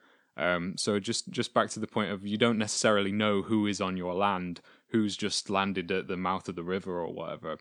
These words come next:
But, um, but yeah, certainly. And then thinking about, like, whether it was a shock to the system, these, these people coming in, we have, like, the annals, uh, I,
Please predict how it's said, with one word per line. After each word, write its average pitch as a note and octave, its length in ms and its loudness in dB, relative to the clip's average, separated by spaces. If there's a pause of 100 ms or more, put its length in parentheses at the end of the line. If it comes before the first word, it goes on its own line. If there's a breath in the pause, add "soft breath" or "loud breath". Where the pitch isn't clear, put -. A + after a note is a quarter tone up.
But, - 260 -4
um, G2 520 -4 (560)
but A#2 80 0
yeah, B2 180 6
certainly. A2+ 480 2
And G#2+ 140 2
then B2 300 2 (680)
thinking C#3 380 0
about, G#2+ 260 4
like, G#2 240 -2
whether A#2 280 4
it F2+ 100 0
was G2 160 -4
a G2 60 -2
shock - 340 2
to A2 100 -8
the F#2+ 100 -2
system, G2 580 -2
these, F2+ 260 -4
these G#2 240 -4
people G#2 300 -2
coming F#2+ 340 -2
in, G#2 160 2
we G2 140 0
have, A2 280 0
like, F#2+ 240 -2 (100)
the G#2 140 -6
annals, G2+ 580 -2 (600 soft breath)
uh, - 20 -6
I, E2+ 440 0